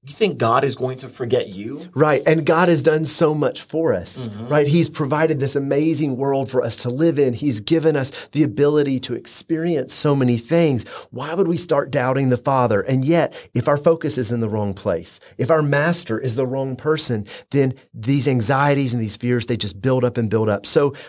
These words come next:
Speaker 2: when you look at this section, what gives you great peace, Bill?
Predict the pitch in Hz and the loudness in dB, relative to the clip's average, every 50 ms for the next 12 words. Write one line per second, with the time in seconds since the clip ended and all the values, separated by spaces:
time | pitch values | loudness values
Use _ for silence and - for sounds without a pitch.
0 | - _ - 123 127 165 160 156 135 147 170 202 196 170 160 160 160 147 135 - | -20 _ -8 -2 0 2 2 2 2 2 2 2 2 2 2 2 2 -2 -4 0
1 | - 127 120 - - - 123 113 - - - 107 95 - - - _ - - - | 0 0 2 2 2 2 2 0 0 -4 -6 -6 -6 -8 -12 -14 _ -6 -6 -4
2 | - 196 202 143 117 139 147 104 123 123 113 107 107 - - - 110 104 104 - | -2 -2 -2 -2 -2 -2 -4 -2 0 0 0 0 -2 -4 -6 -6 -6 -4 -6 -8
3 | - - 101 92 90 92 101 | -6 -4 -2 -2 -2 -2 -4